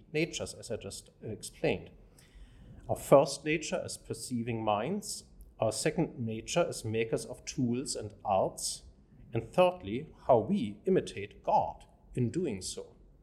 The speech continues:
Art as imitation of nature has to do with our own nature in particular, because art is specific to us.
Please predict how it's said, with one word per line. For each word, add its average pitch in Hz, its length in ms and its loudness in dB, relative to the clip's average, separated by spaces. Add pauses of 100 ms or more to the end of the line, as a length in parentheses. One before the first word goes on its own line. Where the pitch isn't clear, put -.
(1600)
Art 214 240 10
as 190 120 -2
imitation 180 560 0
of 117 160 -4
nature 104 360 -4
has 151 180 -6
to 135 120 -2
do 139 140 -2
with 135 200 -2 (100)
our 127 260 8
own 196 220 4
nature 107 300 -4
in 117 60 -8
particular, - 640 -4
because 139 540 -4
art 107 320 0
is 117 300 -8
specific - 720 -4
to - 120 0
us. - 500 -2